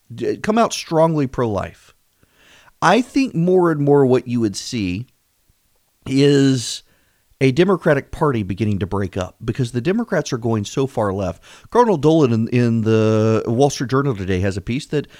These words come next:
that Catholics are no longer welcome in the Democratic Party.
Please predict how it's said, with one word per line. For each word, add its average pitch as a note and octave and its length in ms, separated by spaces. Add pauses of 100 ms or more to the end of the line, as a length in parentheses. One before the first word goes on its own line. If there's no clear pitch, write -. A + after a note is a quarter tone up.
(160)
that C#3+ 180
Catholics G#3 400
are E3 100
no D3+ 80
longer C#3 280
welcome C3 420
in A2 80
the A2 80
Democratic A#2+ 460
Party. F#3+ 400